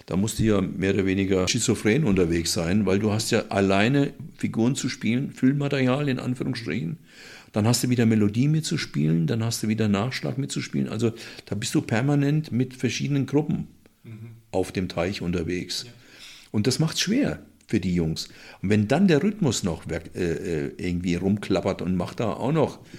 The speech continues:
Speaker 1: so, so, so, so, dass eine Eins nicht mehr eine Eins ist irgendwie und eine Zwei nicht mehr eine Zwei, dann wird's echt blö-, dann wird's echt blöd, weil dann, dann,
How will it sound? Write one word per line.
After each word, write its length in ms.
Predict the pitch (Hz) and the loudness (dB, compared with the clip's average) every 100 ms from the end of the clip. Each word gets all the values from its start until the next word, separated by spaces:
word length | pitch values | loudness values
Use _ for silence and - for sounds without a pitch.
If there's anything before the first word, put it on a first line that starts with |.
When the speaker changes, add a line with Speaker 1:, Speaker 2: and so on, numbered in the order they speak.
| - - - | -20 -20 -2
Speaker 1:
so, 240 | 107 101 | 2 4
so, 400 | 98 95 92 92 | 4 2 4 4
so, 260 | 98 90 92 | 4 2 2
so, 220 | 95 90 | 2 2
dass 220 | 95 - | 0 0
eine 120 | 92 | -2
Eins 320 | 90 107 - | 0 0 0
nicht 140 | 113 113 | -2 2
mehr 100 | 110 | 2
eine 140 | 101 | 2
Eins 320 | 80 131 135 | 2 0 0
ist 380 | 85 - - - - | -2 -2 -6 -8 -6
irgendwie 400 | 92 87 87 73 | -4 -2 -2 0
und 80 | |
eine 120 | 85 85 | 0 0
Zwei 280 | - 85 | -2 0
nicht 180 | 101 110 | 0 0
mehr 120 | 107 | 0
eine 140 | 95 90 | 2 0
Zwei, 360 | - 139 135 - - - - _ | -4 -4 -6 -8 -16 -20 -20 _
dann 220 | - 78 80 | -10 -6 -4
wird's 200 | 85 - | -4 -4
echt 280 | 98 - | -4 -4
blö-, 240 | 127 127 131 98 | 0 0 0 -2
dann 220 | 98 85 | -2 0
wird's 160 | 85 - | -2 -6
echt 180 | - | -8
blöd, 400 | - 202 - - | -2 -2 -2 -2
weil 240 | 90 85 87 | 0 2 2
dann, 360 | 98 101 92 | 2 0 0
dann, 320 | - 98 95 | -2 -2 -2